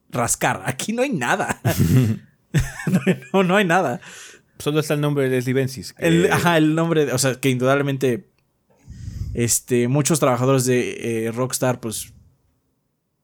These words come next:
Speaker 1: muestran, muestran respeto por ellos. Claramente son gente que sabe hacer juegos chingones.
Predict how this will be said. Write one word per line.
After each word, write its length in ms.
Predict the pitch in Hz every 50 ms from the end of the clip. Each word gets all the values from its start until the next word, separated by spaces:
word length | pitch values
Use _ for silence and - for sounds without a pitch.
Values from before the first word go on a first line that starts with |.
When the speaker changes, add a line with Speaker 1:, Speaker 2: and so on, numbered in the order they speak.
| _ _ _
Speaker 1:
muestran, 440 | - 165 160 175 - - 233 226 - 143
muestran 260 | 190 190 190 233 208
respeto 260 | 190 - 226 233 226
por 100 | 247 254
ellos. 260 | 302 233 127 104 -
Claramente 320 | - 151 151 156 160 165 156
son 140 | - 156 143
gente 180 | 156 151 165
que 100 | 135 135
sabe 120 | 123 131 135
hacer 140 | 127 135 131
juegos 180 | 135 131 131
chingones. 420 | 135 - 143 139 120 107 160 -